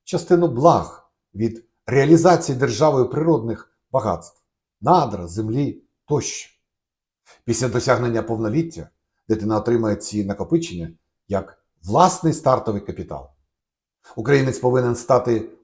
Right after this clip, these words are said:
основним акціонером України. Найбільша країна Європи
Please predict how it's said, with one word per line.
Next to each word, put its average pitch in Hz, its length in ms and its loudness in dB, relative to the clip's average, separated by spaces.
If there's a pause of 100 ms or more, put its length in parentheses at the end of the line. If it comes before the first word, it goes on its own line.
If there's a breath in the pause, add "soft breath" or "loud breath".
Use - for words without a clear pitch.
основним 147 720 2 (160)
акціонером 98 680 -6
України. 98 460 -8 (840)
Найбільша 160 440 4
країна 143 320 2
Європи 110 460 2